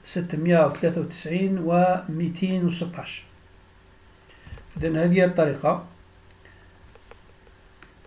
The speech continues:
عندك ستمية وثلاثة وتسعين نقسموها على ثم-، ميتين وستاش،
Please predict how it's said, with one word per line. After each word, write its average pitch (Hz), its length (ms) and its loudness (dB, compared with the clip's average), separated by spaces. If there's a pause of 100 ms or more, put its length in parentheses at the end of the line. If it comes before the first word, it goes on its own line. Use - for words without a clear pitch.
(1200)
عندك 151 500 -6 (140)
ستمية 165 840 0 (920)
وثلاثة 175 260 -2
وتسعين 151 420 -4
نقسموها 147 720 -4 (560)
على 143 440 -10 (240)
ثم-، 160 360 -6
ميتين 143 460 -2
وستاش، 143 720 -4